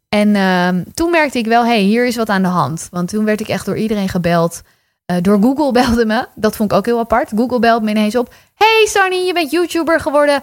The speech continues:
Wij gaan je helpen om het nog beter te doen. En om je te helpen met je analytics.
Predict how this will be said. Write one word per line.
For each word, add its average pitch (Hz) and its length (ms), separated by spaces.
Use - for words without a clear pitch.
Wij 247 160
gaan 190 180
je 170 80
helpen 247 420
om 247 100
het 254 100
nog 277 140
beter 170 340
te - 100
doen. 170 180
En 175 160
om 196 120
je 190 60
te 196 80
helpen 190 240
met 196 140
je - 100
analytics. 175 640